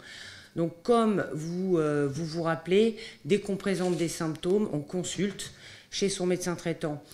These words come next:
ou, euh, dans un centre médical, euh, ambulatoire éventuellement, si, euh, si, euh, une telle structure est organisée sur, euh, le territoire.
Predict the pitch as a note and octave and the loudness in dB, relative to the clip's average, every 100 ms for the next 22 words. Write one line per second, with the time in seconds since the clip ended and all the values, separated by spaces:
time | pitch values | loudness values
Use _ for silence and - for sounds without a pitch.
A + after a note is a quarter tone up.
0 | - - A3+ A3 - - - - C#3+ D3+ | -20 -4 2 2 0 -10 -20 -4 0 2
1 | D3 C#3+ E3+ F#3+ E3 D3+ D3 G3 F#3 - | 2 2 0 0 0 -2 -2 -2 -4 -4
2 | D#3 D#3+ D3 - E3 D#3+ D3 C3+ A#2+ C#3 | -2 -2 -4 -4 -2 0 0 0 -2 -2
3 | C#3 D#3 D3 - D#3+ D3 C3 - B2+ C3 | -2 -2 -2 -2 -2 -2 -6 -6 -4 -2
4 | F#3 F#3 - D#3+ D3 B2+ G#2 E2 - - | -2 -4 -6 -2 0 0 -2 -4 -6 -6
5 | E3+ E3+ C3 - - - E3+ E3 - F#3+ | 2 2 2 -2 -10 -4 -2 0 2 2
6 | F#3+ F#3+ F#3 - F#3+ E3 E3 D#3+ E3 E3 | 2 -4 -4 -2 0 0 0 0 0 0
7 | F3+ F3 - D#3 D3+ D3+ D3 E3 D3 C#3+ | 0 -2 -2 0 2 2 0 0 -2 -4
8 | - E3 A3 | -2 0 0